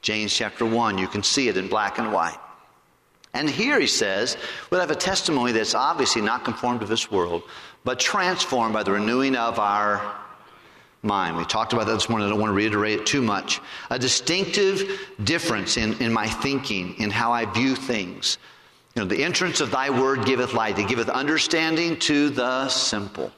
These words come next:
He said, boy, you and I, when we have the word of God and we're taking it in and we're reading it and it's, it's, it's, it's saturating and marinating our thinking,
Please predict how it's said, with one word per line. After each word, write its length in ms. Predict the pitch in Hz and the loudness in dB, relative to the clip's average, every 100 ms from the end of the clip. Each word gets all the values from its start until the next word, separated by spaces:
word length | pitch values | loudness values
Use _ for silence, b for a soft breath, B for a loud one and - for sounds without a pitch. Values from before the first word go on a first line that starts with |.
| B B B - | B B B -4
He 60 | |
said, 160 | 104 107 | -2 0
boy, 140 | 147 | 2
you 300 | 139 147 190 | 2 2 2
and 140 | 214 180 | 2 2
I, 220 | 143 110 | 2 2
when 160 | 110 | 2
we 80 | 147 | 2
have 240 | 160 180 143 | 2 0 2
the 80 | |
word 260 | 131 135 156 | 2 4 2
of 100 | 135 | 0
God 380 | 160 147 120 107 | 0 2 2 2
and 140 | 107 | 2
we're 160 | 131 143 | 4 2
taking 440 | - 202 196 175 | 2 0 0 2
it 140 | 175 - | 2 2
in 320 | 185 175 123 | 0 0 0
and 160 | 107 | 2
we're 140 | 127 131 | 4 4
reading 360 | 175 175 123 | 4 4 2
it 160 | 117 127 | 2 2
and 120 | 131 | 2
it's, 360 | 135 131 - - | 2 0 0 0
it's, 200 | 147 - 147 156 | 0 0 -2 -2
it's, 320 | 139 - - | -2 0 0
it's 320 | 139 - - | 0 0 0
saturating 880 | 175 165 - 165 143 135 123 113 95 B B B 131 | 2 0 0 2 2 2 2 0 -2 B B B -2
and 120 | 139 | 0
marinating 800 | 139 160 180 170 151 151 135 120 | 2 2 2 2 2 2 2 2
our 200 | 110 110 | 0 -2
thinking, 680 | - 165 190 - 104 76 | -2 -2 -2 -4 -6 -8